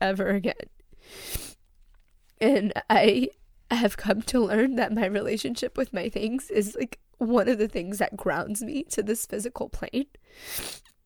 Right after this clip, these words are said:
And I have to really honor that in every way possible. And I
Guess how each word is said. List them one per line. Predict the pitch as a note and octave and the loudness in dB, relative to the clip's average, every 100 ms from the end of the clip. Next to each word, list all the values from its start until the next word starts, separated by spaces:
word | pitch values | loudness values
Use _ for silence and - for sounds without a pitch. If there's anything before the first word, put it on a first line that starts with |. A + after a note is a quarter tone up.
| _ _ _ _ _ _ _ _ _ _ _ | _ _ _ _ _ _ _ _ _ _ _
And | - B3 | 2 4
I | - | 4
have | A#3 A#3 - | 2 0 -2
to | - D4 | -4 -2
really | B3+ A3 A3 | 2 4 2
honor | G#3 G3+ G3+ G#3+ | 2 -4 -2 -2
that | F#3+ G3 | 0 -2
in | A#3+ | -2
every | G3+ F#3+ | -2 -2
way | E3 F#3 | -2 -4
possible. | - - - - - _ _ _ _ _ _ _ _ _ _ _ _ _ _ _ _ - | -6 -8 -10 -12 -16 _ _ _ _ _ _ _ _ _ _ _ _ _ _ _ _ -10
And | - G3 F#3+ _ _ - - - - - - | -6 -6 -6 _ _ -18 -16 -16 -18 -14 2
I | A#3+ C#4 | 6 6